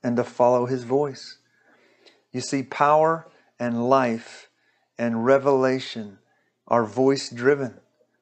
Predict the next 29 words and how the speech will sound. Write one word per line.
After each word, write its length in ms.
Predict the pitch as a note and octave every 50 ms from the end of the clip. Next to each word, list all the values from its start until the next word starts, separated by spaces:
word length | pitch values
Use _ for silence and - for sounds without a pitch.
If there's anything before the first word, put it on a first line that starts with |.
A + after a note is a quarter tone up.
| _ _ _ _ _ -
You 160 | A#2+ C#3+ C#3
cannot 500 | - - C#3 C3 C3+ D3 D#3+ C3 B2 C#3
be 200 | D3+ D#3 D3 D3
in 100 | C#3 C3+
the 80 | C3+
purpose 480 | B2+ - - C#3+ C#3 C#3+ D3 C#3 C#3 -
and 100 | C3+ C3
the 60 | C3
will 220 | B2+ C3 C3+ C3 C3+
of 100 | A#2+ A#2+
God 420 | A#2 B2 A#2+ A#2 A#2 A#2 A#2 A#2 -
without 520 | - A#2+ A2+ - B2 A#2+ A#2+ A#2 - -
following 380 | - A#2+ A2+ A#2 A#2+ A#2 A#2 A#2
his 160 | A#2 A#2 A2
voice. 540 | G#2+ A2+ C3 D3 D3 C3+ B2 - - - - _ _ - - - - _
There's 200 | - B2+ B2+ B2
no 220 | B2 C#3+ C#3 C#3+ C#3+
such 380 | - - D#3 D3+ C#3+ - -
thing. 280 | - E3 E3 D3+ C3+ A#2+
You 100 | A#2+ C#3+
can't 320 | C3 - - D#3+ D3+ C3+
create 300 | - - D3 D3+ D#3 D#3+
it 160 | D#3+ E3+ D#3+ -
and 180 | C3+ C3 C3
do 140 | A#2+ C#3 D3
it 80 | D3+ C#3+
on 160 | C#3+ C#3+ C#3+
your 160 | C#3 C#3 D3+
own. 320 | D#3 D#3 D3+ C#3+ A#2 G2+